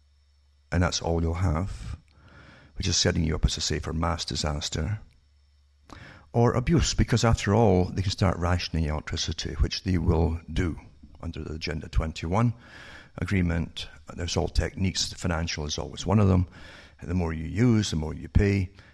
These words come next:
and if you can't pay any more, then you have to go on rationing. And then you're rationed, just like Britain, it already is, and so many thousands die in their homes every winter 'cause they don't have all the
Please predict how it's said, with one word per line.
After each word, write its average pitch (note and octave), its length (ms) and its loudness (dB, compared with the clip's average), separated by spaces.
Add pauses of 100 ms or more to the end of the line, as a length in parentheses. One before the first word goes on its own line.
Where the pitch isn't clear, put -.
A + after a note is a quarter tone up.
(120)
and E2+ 120 -6
if E2 60 -2
you - 40 -8
can't E2 220 -6
pay D#2+ 140 0
any D2+ 100 -4
more, F#2+ 400 2
then E2 320 -6
you D#2+ 80 -6
have E2+ 100 -6
to - 100 -18
go E2+ 120 -10
on E2 200 -6
rationing. D#2+ 640 -10 (520)
And F2 160 -6
then D2 200 -8
you're D#2 120 -10
rationed, D#2+ 580 -6
just - 160 -10
like - 180 -12
Britain, G2 460 0
it - 160 -8
already G2 480 -2
is, F#2 480 -4
and D#2+ 140 -4
so D#2 120 -4
many D#2+ 200 -4
thousands D2+ 440 -6
die D2+ 320 -10
in C3 120 2
their C3 80 2
homes D#2+ 540 0 (680)
every F2+ 480 -2 (100)
winter - 500 -10 (640)
'cause - 140 -10
they E2 60 -8
don't D#2+ 140 -10
have E2 120 -12
all E2 140 -4
the D#2 160 -10